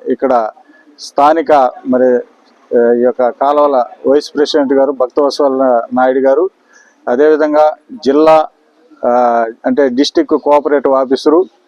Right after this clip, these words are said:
మరి గుర్రప్ప గారు, అదే, అదేవిధంగా ఈ స్థానిక సీఈఓ మన, ఆ, మహేష్ గారు,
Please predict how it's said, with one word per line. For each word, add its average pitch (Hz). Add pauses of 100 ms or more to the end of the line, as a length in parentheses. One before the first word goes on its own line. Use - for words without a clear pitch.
(480)
మరి 127
గుర్రప్ప 131
గారు, 143 (140)
అదే, 139
అదేవిధంగా 156 (420)
ఈ 131
స్థానిక 139 (640)
సీఈఓ 165 (680)
మన, 127 (260)
ఆ, 117
మహేష్ 135
గారు, 131